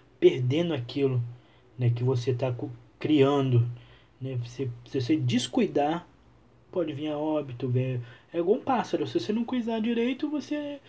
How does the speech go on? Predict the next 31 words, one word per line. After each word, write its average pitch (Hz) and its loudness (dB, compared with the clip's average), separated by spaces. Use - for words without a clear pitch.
ele 233 2
não 214 4
vai 196 6
render 190 4
o 190 8
que 190 -6
você 190 2
espera 202 2
e 247 2
você 233 -2
vai 233 0
ficar 220 -4
desapontado 220 0
e 269 -2
vai 202 6
desanimar, 202 4
entendeu? 151 -2
Tem 208 2
que 214 -6
ter 175 6
o 180 4
máximo 175 0
de 160 -4
cuidado 151 2
possível, 123 2
né? 143 -2
Então 151 -4
aqui 175 -2
está 190 2
os 165 4
nossos 160 6